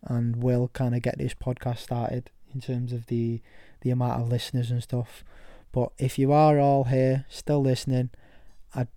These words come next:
do appreciate it. I do, um, I do notice the people that do support me, and like I always say, please share it on your Instagram story, tag me in it so I know that you're listening,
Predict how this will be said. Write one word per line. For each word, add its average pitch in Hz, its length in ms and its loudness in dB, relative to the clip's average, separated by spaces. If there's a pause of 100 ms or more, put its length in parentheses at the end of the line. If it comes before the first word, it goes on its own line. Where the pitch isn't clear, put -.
do 143 180 6
appreciate 131 600 2
it. 131 220 0 (320)
I 120 120 -4 (100)
do, 135 480 4
um, 117 500 -2 (520)
I 131 60 0
do 147 200 2
notice 135 380 2
the - 100 -10
people 131 380 0
that 131 100 -2
do 131 160 2
support 127 420 -2
me, 127 180 -2 (640)
and 123 300 -2
like 131 240 -2
I 131 80 2
always 127 340 2
say, 120 380 0
please 139 640 0 (160)
share 131 380 2
it 120 80 2
on 127 100 0
your 123 140 2
Instagram 123 440 -2
story, 123 520 0 (360)
tag 147 300 0
me 139 140 4
in 135 80 2
it 139 180 2 (180)
so 135 200 -2
I 127 120 4
know 135 180 2
that 123 120 2
you're 127 100 0
listening, 135 520 0